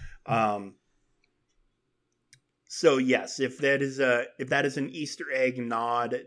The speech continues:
to H K forty-seven, I love it and appreciate it. But man, knowing the character like I know him, he would be ashamed of, of the later generations in the H K line.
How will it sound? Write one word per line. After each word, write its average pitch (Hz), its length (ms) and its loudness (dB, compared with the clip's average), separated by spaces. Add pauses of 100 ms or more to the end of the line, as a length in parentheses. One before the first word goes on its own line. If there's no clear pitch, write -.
to 131 260 0
H 120 200 -4
K 120 140 -2
forty-seven, 120 680 -2
I 113 140 -2
love 117 240 -4
it 127 80 -2
and 120 100 -14
appreciate 131 540 -2
it. 127 80 -4
But 120 100 -4
man, 117 420 -6 (320)
knowing 139 440 -2
the 143 80 -2
character 143 500 8
like 120 220 0
I 117 100 -2
know 120 260 -4
him, 131 220 -4
he 123 240 -2
would 120 180 -6
be 117 160 -4
ashamed 113 600 -2
of, 104 200 -8 (180)
of 110 260 -6
the 113 100 -6
later 107 320 -4
generations 107 720 -4
in 110 100 -12
the 107 140 -6
H 101 220 -6
K 98 160 -8
line. - 280 -14